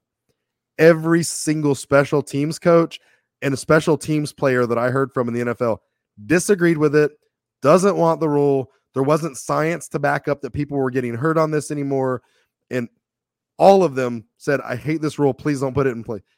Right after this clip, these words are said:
And some guys in a suit and tie at a desk made this new rule. Um, a-, and, and that's not what I want my football to be, is, uh, based around, like, can we get sued for this and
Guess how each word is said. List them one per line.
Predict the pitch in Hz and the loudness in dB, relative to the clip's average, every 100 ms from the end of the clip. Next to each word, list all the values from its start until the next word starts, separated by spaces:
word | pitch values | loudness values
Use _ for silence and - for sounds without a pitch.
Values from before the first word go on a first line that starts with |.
| _ _ | _ _
And | 156 165 - _ _ _ | -6 -6 -8 _ _ _
some | - 165 | -8 -4
guys | 123 120 131 147 143 - _ _ | -2 0 0 0 -4 -12 _ _
in | 117 | -6
a | 131 | -6
suit | 113 151 | -4 -6
and | 147 | -2
tie | 170 147 127 127 113 | 0 2 0 -2 -6
at | 120 | -8
a | |
desk | 143 175 127 131 - _ _ _ _ _ _ - | 0 0 0 -4 -16 _ _ _ _ _ _ -6
made | 123 147 135 | -2 -2 -2
this | 139 - | -4 -2
new | 135 127 | -2 0
rule. | 135 113 95 95 _ _ _ - | 0 0 -4 -10 _ _ _ -12
Um, | 107 104 101 95 _ _ _ | -8 -6 -8 -16 _ _ _
a-, | 123 120 123 | -12 -8 -2
and, | 127 | -2
and | 120 131 | -2 -2
that's | 139 - | -2 -2
not | 135 123 | -2 0
what | 127 | 0
I | 120 | 2
want | 117 | 0
my | 110 107 | -2 -4
football | 127 113 | -4 -2
to | 107 | -2
be, | 107 104 | -2 -2
is, | 98 - _ - | -4 -10 _ -18
uh, | 95 | -16
based | 113 135 127 131 | -2 -2 -2 -2
around, | 123 117 113 | -2 0 -2
like, | 113 | -6
can | - 143 127 | -4 -4 -2
we | 127 | -2
get | 123 - | -4 -4
sued | 127 117 | -6 -4
for | 120 | -4
this | 110 110 107 - | -2 -2 -2 -8
and | 107 | -8